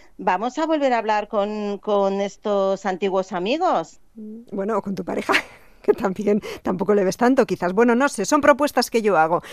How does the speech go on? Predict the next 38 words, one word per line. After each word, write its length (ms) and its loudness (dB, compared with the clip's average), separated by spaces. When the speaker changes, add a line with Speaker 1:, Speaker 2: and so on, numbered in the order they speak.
Speaker 2:
Luego 260 6
está 200 -2
el 100 0
mindfulness, 760 4
que, 420 0
eh, 60 -4
también 260 0
puede 200 2
ser 160 -4
una 120 -2
alternativa, 600 0
pero 180 -2
a 20 2
veces 260 -4
para 180 -2
hacer 180 -6
esa 160 -6
meditación 520 -4
también 200 -4
tienes 160 -6
que 100 -8
recurrir 360 -4
al 120 -2
móvil, 360 0
que 80 -10
te 120 -4
va 80 4
dando 280 2
algunas 340 -4
pistas, 560 -4
inspire, 1040 -4
descanse, 1400 -4
tómese 380 -6
unos 180 -8
segunditos, 1160 -8
vuelve 340 -4
a 40 -6
inspirar. 680 -4